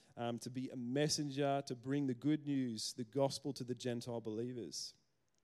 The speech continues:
So in response to these people, these Judaizers, these Jewish converts that were spreading a false gospel, Paul says this, "Paul, an apostle."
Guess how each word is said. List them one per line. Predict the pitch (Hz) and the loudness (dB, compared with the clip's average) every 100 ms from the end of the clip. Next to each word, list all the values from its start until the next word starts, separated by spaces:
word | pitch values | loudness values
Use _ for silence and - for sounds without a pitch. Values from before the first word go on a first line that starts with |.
| _ _ - - - - - - | _ _ -20 -20 -20 -20 -20 0
So | 160 | 6
in | 160 | 6
response | 165 156 - 170 165 110 - | 6 4 4 4 6 4 2
to | 151 139 | 2 4
these | 139 135 | 4 2
people, | - 175 190 185 | 2 0 4 2
these | 143 127 123 113 | 4 2 0 0
Judaizers, | - 156 170 160 156 151 151 135 | 2 4 6 8 8 6 2 0
these | 120 | -2
Jewish | - 143 143 | 0 2 2
converts | - 151 147 143 - | 2 0 2 2 2
that | 127 | 2
were | |
spreading | 127 - 165 160 156 | 2 4 6 6 6
a | |
false | - 151 151 - | 4 4 4 2
gospel, | 147 143 - 117 117 - - - - - - _ _ _ _ _ _ _ - - | 0 -2 0 0 0 -4 -20 -20 -20 -20 -20 _ _ _ _ _ _ _ -20 -12
Paul | - 160 | 0 2
says | 151 151 117 | 4 2 2
this, | 131 123 - - - - _ _ _ _ _ _ _ _ _ _ _ - | 2 2 0 -6 -8 -14 _ _ _ _ _ _ _ _ _ _ _ -4
"Paul, | 139 151 151 | 4 6 6
an | 147 | 4
apostle." | - 131 - 107 | 0 -4 -6 -8